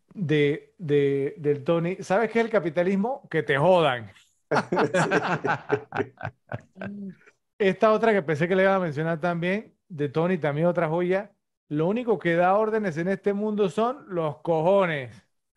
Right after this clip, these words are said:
Speaker 1: Y entonces, y mi-, y mira a Frank así, desafiante, ¿no? En la,
Speaker 2: Sí.
Speaker 1: en la, en, en el Babylon. Y Frank, digamos, ahí,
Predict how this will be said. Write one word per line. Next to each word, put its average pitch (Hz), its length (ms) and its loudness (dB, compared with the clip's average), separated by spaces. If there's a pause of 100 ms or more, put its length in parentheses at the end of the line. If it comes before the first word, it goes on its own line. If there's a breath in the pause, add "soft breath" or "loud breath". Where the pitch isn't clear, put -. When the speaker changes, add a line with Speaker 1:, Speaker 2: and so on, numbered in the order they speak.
(480)
Speaker 1:
Y 156 140 -2
entonces, 156 380 -2
y 170 40 -2
mi-, 165 160 -2
y 185 160 -2
mira 175 220 -2
a - 20 -4
Frank 175 260 -2
así, 180 260 -2
desafiante, 143 1040 -2
¿no? 156 200 -4
En 156 80 -2
la, 147 100 0
Speaker 2:
Sí. 143 100 -2
Speaker 1:
en 151 280 -4
la, 143 260 -4
en, 143 320 -6
en 135 300 -6
el 151 220 -6
Babylon. 135 520 0 (840)
Y 160 100 -4
Frank, 190 320 0
digamos, 208 240 0
ahí, 190 260 -2